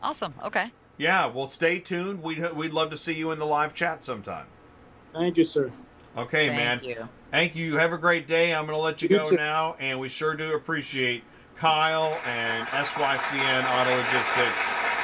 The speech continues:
Speaker 2: Uh, that was really, really cool. Now, Sue, let's see here. I don't know what else. Oh, I did wanna say this. Hey, um, tomorrow
Speaker 1: Uh-huh.
Speaker 2: is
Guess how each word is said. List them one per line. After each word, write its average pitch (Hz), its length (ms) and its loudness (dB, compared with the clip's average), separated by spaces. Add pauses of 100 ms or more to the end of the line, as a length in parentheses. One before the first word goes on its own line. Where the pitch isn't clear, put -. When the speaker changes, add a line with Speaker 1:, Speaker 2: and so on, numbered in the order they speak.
(220)
Speaker 2:
Uh, 117 340 4
that 135 160 2
was 131 220 -2
really, 135 160 2
really 123 280 4
cool. 117 240 2 (1300)
Now, 165 280 2
Sue, 220 600 -4
let's 190 340 -6
see 143 340 -4
here. 110 400 -4
I 131 120 0
don't 208 220 -2
know 175 200 2
what 160 360 2
else. 156 320 2
Oh, 180 140 2
I 175 80 4
did 185 220 0
wanna 175 200 -2
say 156 260 0
this. 113 420 -8 (540)
Hey, 143 300 2
um, 120 440 0
tomorrow 180 960 2 (580)
Speaker 1:
Uh-huh. 165 60 6
Speaker 2:
is 156 520 2